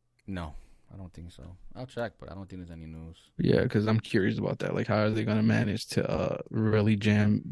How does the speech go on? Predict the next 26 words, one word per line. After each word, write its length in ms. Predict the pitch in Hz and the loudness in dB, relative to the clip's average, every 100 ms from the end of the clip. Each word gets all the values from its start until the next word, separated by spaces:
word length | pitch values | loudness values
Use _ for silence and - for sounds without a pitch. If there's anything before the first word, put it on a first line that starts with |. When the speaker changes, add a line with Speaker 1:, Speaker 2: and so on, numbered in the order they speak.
| 110 | 0
Speaker 2:
th-, 120 | - | 2
all 200 | 104 101 | 4 4
of 80 | 104 | 4
this 340 | 101 92 - - | 2 2 -4 -2
into, 300 | 104 98 104 | 0 2 2
like, 280 | 98 101 98 | 2 2 2
maybe 440 | 101 101 98 98 - - - | 2 2 0 -4 -8 -12 -2
ten 220 | 107 101 | 2 4
episodes? 560 | 98 104 92 107 - - - _ _ _ _ _ _ _ _ _ _ _ _ _ _ _ _ _ _ _ _ _ _ | 2 0 0 -2 -4 -14 -20 _ _ _ _ _ _ _ _ _ _ _ _ _ _ _ _ _ _ _ _ _ _
Speaker 1:
I 100 | 101 | -14
see 180 | 95 101 | -12 -14
some. 340 | - 87 85 - _ _ _ | -14 -14 -14 -18 _ _ _
I 120 | - | -8
got 160 | 110 95 - | -6 -6 -8
seven 320 | - 123 123 | -4 -4 -2
days 240 | 117 113 101 | -2 -2 -4
ago. 380 | 95 95 95 - _ | -8 -8 -10 -16 _
First 180 | 208 220 | 0 2
of 80 | 185 | 6
all, 220 | 156 123 - - - _ _ _ _ - | 6 4 -4 -12 -12 _ _ _ _ 0
people 240 | - 214 | 4 6
were, 200 | 240 233 | 10 8
uh, 120 | - 185 | 8 4
upset 560 | 175 - 202 220 - | 4 2 4 4 2
from 180 | - 170 | -2 2
the 140 | 156 | 0